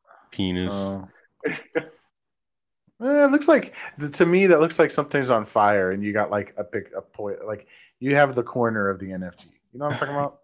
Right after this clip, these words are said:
Speaker 1: Yeah, no, I, I get what you're saying with your, your
Speaker 2: And you have to
Speaker 1: P G mind.
Speaker 2: combine with the other sixteen people and combine.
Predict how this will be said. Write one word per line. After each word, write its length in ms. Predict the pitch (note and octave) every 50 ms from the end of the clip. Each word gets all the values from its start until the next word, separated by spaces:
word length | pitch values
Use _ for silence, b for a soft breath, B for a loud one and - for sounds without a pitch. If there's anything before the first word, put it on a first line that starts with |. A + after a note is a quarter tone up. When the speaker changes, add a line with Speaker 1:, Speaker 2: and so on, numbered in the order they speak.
| _ _
Speaker 1:
Yeah, 440 | C3+ C3+ D3+ C#3+ C3 B2 A#2+ A2+ A2
no, 200 | A#2 A2+ G#2 F#2
I, 140 | F2 F#2 F#2+ -
I 100 | - A2
get 180 | G2+ G2 F#2+ -
what 140 | - - -
you're 120 | - -
saying 440 | - - - B1+ B1 - - - - -
with 160 | G2+ F2 F2+
your, 200 | F2+ F2 F2 F2 F2+ G2+
your 100 | - F#2 A2
Speaker 2:
And 80 | A#2
you 60 | B2
have 140 | C3 - - -
to 60 | F#2+
Speaker 1:
P 80 | F#2+
G 60 | F#2 F#2
mind. 160 | F2 F2 F2 F#2+
Speaker 2:
combine 320 | G2 G#2 G#2 G2 F#2+ F#2+
with 160 | F#2+ F#2+ F#2+
the 100 | G2 G2+
other 160 | G2+ G2+ G#2
sixteen 540 | G2 - - A2+ G#2+ - - - A#2 G#2+ G2+
people 480 | F2+ A2 G#2 G#2 - F#2 E2 E2 D#2 E2
and 100 | F2 F2+
combine. 340 | - F#2 F2 - C#3 C3+